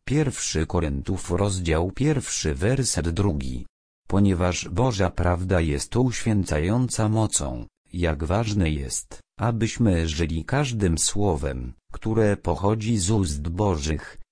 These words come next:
Ewangelia Mateusza, rozdział czwarty, werset czwarty. Starajmy się karmić tylko czystym Słowem Bożym,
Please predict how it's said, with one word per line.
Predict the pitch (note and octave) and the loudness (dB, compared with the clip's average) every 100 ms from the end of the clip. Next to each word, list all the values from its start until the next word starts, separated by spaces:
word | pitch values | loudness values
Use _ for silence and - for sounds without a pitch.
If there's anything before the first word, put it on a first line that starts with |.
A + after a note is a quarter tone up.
| _ - | _ -4
Ewangelia | F#2+ E2+ D2+ C#2+ D2 F2 F2 D2+ | 0 2 0 0 -2 0 2 2
Mateusza, | C#2+ E2 - E2 A2 - F2 | 2 0 0 -2 -2 -2 0
rozdział | G#2 F#2+ F2+ F#2 F#2 E2 | 0 0 0 0 0 0
czwarty, | - C3+ C#3+ - B2 | -2 -2 -2 0 0
werset | F#2 G#2+ - F#2 - | 0 -2 -2 -2 -4
czwarty. | - G2+ F2+ - - G1+ - _ _ _ - | 0 2 2 0 -2 -6 -6 _ _ _ -16
Starajmy | - E2+ E2+ C3 C3 B2+ | -4 0 0 2 2 2
się | - A2+ | 2 -2
karmić | - A#2+ C3 B2+ A2 - | 0 0 2 2 2 -2
tylko | - E3+ D#3+ C#3+ C3 | -2 0 0 0 -2
czystym | G2 D#2+ - D#2 D2 | -2 -2 -2 -2 -2
Słowem | - D#2 C#2+ C2+ G2+ G#2+ - | -2 0 0 0 0 0 0
Bożym, | D2+ F#2+ F2+ C#2+ D2+ B1 | -2 0 0 0 -4 -4